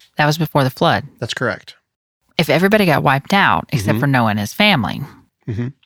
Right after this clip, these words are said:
Speaker 1: then you'd have to say they came back down and procreated again.
Speaker 2: Mm-hmm. So here's the thing. Whenever you hear that the flood affected the wor-, affected the world, right? Did it affect the entire earth, or did it infect, did it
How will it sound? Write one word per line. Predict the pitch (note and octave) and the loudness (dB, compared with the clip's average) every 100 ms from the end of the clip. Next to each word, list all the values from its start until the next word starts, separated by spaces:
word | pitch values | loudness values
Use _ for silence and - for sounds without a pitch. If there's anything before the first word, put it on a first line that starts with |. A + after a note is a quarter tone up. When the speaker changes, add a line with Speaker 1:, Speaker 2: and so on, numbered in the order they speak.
| _ _ - | _ _ -2
Speaker 1:
then | E3+ | 2
you'd | E3 | 4
have | D#3+ E3+ | 4 2
to | E3+ | 0
say | D#3+ | 0
they | C#3+ | 0
came | - E3+ | 2 2
back | D3 C#3 | 2 0
down | D3+ C#3+ D#3 | 0 2 4
and | C3 C3 - _ _ | 4 2 -4 _ _
procreated | - D#3 D#3 - D3 C#3+ C#3 | 2 2 2 0 0 0 0
again. | C#3 C#3 C#3 C3 F#3+ A3 - _ _ | -4 0 0 2 2 0 -8 _ _
Speaker 2:
Mm-hmm. | G#2+ G#2+ B2+ _ _ - - - | -8 -8 -10 _ _ -20 -18 -16
So | - D3 | -2 2
here's | C#3+ D3 | 2 0
the | B2+ | -2
thing. | A#2+ G2 G#2+ - _ _ _ | -2 -4 -8 -16 _ _ _
Whenever | F#3 C3+ D3+ | 0 2 2
you | E3+ D#3 | 0 -2
hear | C3 D3 C3+ | -2 0 0
that | A#2 | 0
the | G#2+ | -6
flood | - C3 A2+ G2+ A2 - - - - | -6 0 2 0 -4 -14 -20 -20 -10
affected | C3 B2+ A#2 | -2 -2 -2
the | A2 | -4
wor-, | A2 A2 - - - - | -4 -4 -6 -16 -16 -4
affected | D3 - C#3 - A2+ | -4 0 -2 -2 -4
the | |
world, | A2 A#2 G2 - - _ | 0 0 -2 -8 -18 _
right? | B2 A2 - - - - - | -2 -2 -2 -12 -20 -20 -4
Did | C#3+ C#3+ | 0 0
it | C#3+ | -2
affect | - - - | -4 -6 -4
the | D#3+ | -2
entire | B2 - D#3+ D#3 D#3+ D3 - | -2 -2 0 0 0 -2 -2
earth, | D#3 E3 - - - - | -2 -2 -4 -14 -20 -2
or | D3 | 0
did | C3 C3 | 0 -2
it | C3 | -6
infect, | C#3+ A#2 - C3 - _ D3+ | -8 -10 -4 -4 -4 _ -2
did | C3+ | 0
it | B2 A#2 | 0 -2